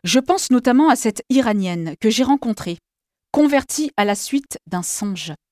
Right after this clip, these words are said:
Elle s'est vue dans la position de la croix et en a ressenti un immense bonheur. Elle a ensuite cherché à en savoir plus sur le Christ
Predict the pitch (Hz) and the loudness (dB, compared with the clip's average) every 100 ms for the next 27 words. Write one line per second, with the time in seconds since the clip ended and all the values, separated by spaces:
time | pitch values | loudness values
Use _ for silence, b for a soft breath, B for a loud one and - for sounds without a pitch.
0 | _ _ _ B B 214 214 254 311 262 | _ _ _ B B -2 0 0 2 2
1 | 208 254 262 262 - 294 214 196 - 208 | 2 0 -2 -2 -2 0 2 -2 -2 0
2 | 226 - 202 202 196 226 254 233 277 220 | 0 2 0 2 0 0 -2 -2 0 0
3 | 196 240 233 202 185 180 165 160 151 _ | 2 4 2 0 -4 -6 -6 -10 -14 _
4 | _ _ _ B B 196 226 262 262 330 | _ _ _ B B 2 4 4 2 -4
5 | - 262 320 262 226 214 214 - 277 - | -4 -2 0 0 0 -2 -4 -6 -6 -4
6 | 226 196 - 240 - - | -4 -4 -4 -6 -6 -10